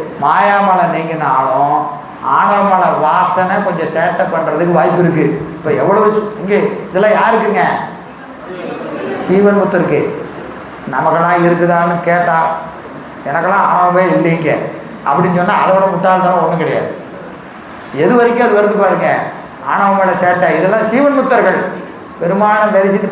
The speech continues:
"பரமே பார்த்திருப்பர் பதார்த்தங்கள் பார", அவங்களுக்கு இந்த வம்பு இருக்கு. நமக்கெல்லாம் கேட்க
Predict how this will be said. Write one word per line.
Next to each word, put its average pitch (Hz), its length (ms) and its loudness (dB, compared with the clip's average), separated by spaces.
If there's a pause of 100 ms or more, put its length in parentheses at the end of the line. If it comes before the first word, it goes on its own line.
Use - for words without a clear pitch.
"பரமே 214 280 2 (140)
பார்த்திருப்பர் 220 720 2
பதார்த்தங்கள் 233 680 2
பார", 226 160 4 (880)
அவங்களுக்கு 214 640 0 (140)
இந்த 208 180 2
வம்பு 202 240 2
இருக்கு. 170 220 0 (2500)
நமக்கெல்லாம் 165 600 2
கேட்க 156 200 0